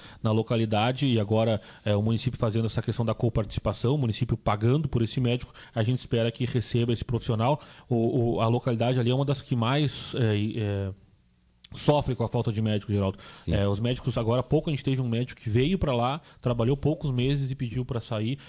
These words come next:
Speaker 1: Então a gente, é, tem a ansiedade aí de atender a comunidade e sabe da necessidade que eles têm lá pela, pelo tempo que estão sem médico. A gente aguarda agora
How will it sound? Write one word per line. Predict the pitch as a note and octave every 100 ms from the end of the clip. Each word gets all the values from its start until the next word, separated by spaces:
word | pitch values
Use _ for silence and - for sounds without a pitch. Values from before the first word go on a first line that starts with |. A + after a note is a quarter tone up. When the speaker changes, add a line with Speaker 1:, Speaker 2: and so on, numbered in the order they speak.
| -
Speaker 1:
Então | - A#2+
a |
gente, | A#2 B2+ - A#2+ - - -
é, | A2+
tem | B2
a | A#2+
ansiedade | A#2+ - B2 B2 B2 A#2
aí |
de | A2+
atender | A2+ A2+ A2
a |
comunidade | A#2 A#2 A2 G#2 G#2 A#2
e | A2+
sabe | - A2 A2+
da | A2 G#2
necessidade | G#2 B2+ - A#2 A2 -
que | A2+
eles | G2+
têm | A2 G#2+
lá | G2+ A2 - - -
pela, | A2 A2
pelo | G#2+ B2 A#2
tempo | B2+ C#3
que | -
estão | A#2+ A#2+
sem | A#2 C#3+
médico. | A2+ G2 A#2
A |
gente | A#2
aguarda | C#3 A#2 A#2 A#2+
agora | A2+ A2 A#2